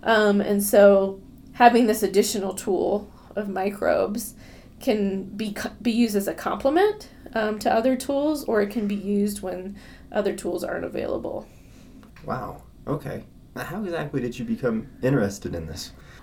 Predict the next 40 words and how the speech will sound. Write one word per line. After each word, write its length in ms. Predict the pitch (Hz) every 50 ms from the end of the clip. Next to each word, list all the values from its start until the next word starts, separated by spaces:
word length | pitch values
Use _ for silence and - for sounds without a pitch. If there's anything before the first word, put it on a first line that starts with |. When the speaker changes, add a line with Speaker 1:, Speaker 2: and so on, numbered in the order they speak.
| - -
Speaker 1:
Um, 340 | - 247 247 247 254 247 240
I'm 160 | - 240 269 262
just 200 | 269 320 - -
a 80 | 359
creepy 320 | 339 - 302 294 - 285 262
person. 560 | - 254 254 - - - - - - - - -
I'm 220 | - - 240 262
just 220 | 202 262 247 202 -
kidding. 800 | - - 202 202 - - 226 226 - - - 330 330 - 285 269 -
<laughs> 40 | - - - 220 - -
Um, 320 | 240 254 247 240 247 247 - - - -
no, 140 | - 254 285 269
actually, 1000 | 262 - 226 254 302 339 - - 359 359 370 359 349 349 339 311 - - - -
so 180 | - - 285 277
how 180 | 247 254 262 302
I 140 | 330 370
got 220 | 339 392 381 359 - -
interested 540 | 214 - - 247 233 - - 240 202 202
in 180 | 202 202 190 202
this 200 | 196 202 208 202
particular 880 | - - 214 - - 190 - - - 196 190 196 - 185 190 190 202 - - - - -
research 500 | 220 233 233 233 - 214 202 196 202 -
project, 560 | - - 208 180 - - 202 190 180 180 180 -
and 140 | - 240
I 40 | 240
think 220 | 247 254 269 262 294
it's 140 | 285 -
a 60 | 302 269
good 180 | 233 254 240
example 480 | 226 196 - 185 180 185 202 220 208 208
of 80 | 190 -
Speaker 2:
Mm-hmm. 120 | - -
Speaker 1:
how 420 | 175 170 180 185 185 180 180 180 -
science 640 | - - - - 196 180 175 190 202 226 240 240 -
can 220 | - - 208 185
lead 200 | 180 180 180 180
you 180 | 202 214 208 202
down 300 | 202 190 180 180 175 -
unexpected 680 | - - - 202 - - - - - - - - -
paths, 440 | - - 220 190 175 185 208 - -